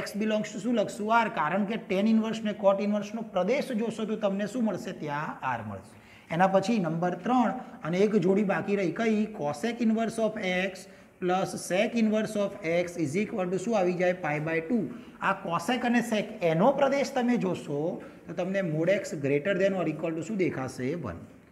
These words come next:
તો આ છે સૂત્ર નંબર ત્રણ. આનો પણ આપણે એમ સી ક્યુની અંદર બહુ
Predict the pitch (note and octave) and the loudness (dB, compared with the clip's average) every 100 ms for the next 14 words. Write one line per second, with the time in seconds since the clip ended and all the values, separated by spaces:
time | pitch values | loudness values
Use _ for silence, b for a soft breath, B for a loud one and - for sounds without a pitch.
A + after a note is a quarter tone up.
0 | B B B - E3+ G3+ G#3+ A3 G#3+ F#3+ | B B B -6 2 2 4 2 2 -2
1 | D#3 F#3 G3 D#3+ C#3+ C#3+ D3 F3+ G#3+ A#2+ | 2 4 4 2 0 0 2 0 -4 -10
2 | - - B B B D3 F#3 G#3+ G#3 G3+ | -12 -14 B B B 0 0 2 0 0
3 | E3+ D#3+ F#3+ F3+ - - - E3 E3+ E3 | -2 -2 0 0 -2 -8 -4 0 0 0
4 | B3 - A3 G#3 F#3+ F#3 F#3+ F3 F#3+ | -2 0 0 0 0 2 2 2 0